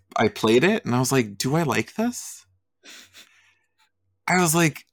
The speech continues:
we played through a good chunk of the game and I was like, "Do I really like this game?" <laughs> Um, I think the mechanism is very, very interesting. So you have all these actions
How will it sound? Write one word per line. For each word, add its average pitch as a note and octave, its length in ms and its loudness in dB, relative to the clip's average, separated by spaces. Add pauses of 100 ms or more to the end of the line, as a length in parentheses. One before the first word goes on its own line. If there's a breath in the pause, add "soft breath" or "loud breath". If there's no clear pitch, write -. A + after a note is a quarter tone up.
(120)
we E3 180 2
played G3 340 4
through F#3 320 6
a - 80 2
good C#3 320 4
chunk E3 300 2
of C3 80 4
the A2+ 60 4
game B2+ 160 0
and D#3 80 2
I D3+ 40 2
was D3 100 0
like, A2 160 -2
"Do E3 180 0
I G#3+ 160 -4
really C3+ 260 -2
like G#2+ 280 -8
this F#3+ 180 -4
game?" A#3+ 400 -2 (680 loud breath)
<laughs> - 120 -2 (1800 loud breath)
Um, B2 540 4 (160)
I C#3+ 100 2
think F3 300 2
the C#3 80 2
mechanism G#2+ 1000 2
is G2+ 240 0
very, A2+ 540 4
very G2 220 4
interesting. G2+ 460 -2
So B2 140 0
you A#2+ 100 2
have D3 400 0
all A2 180 2
these G#2+ 240 2
actions F#2+ 680 0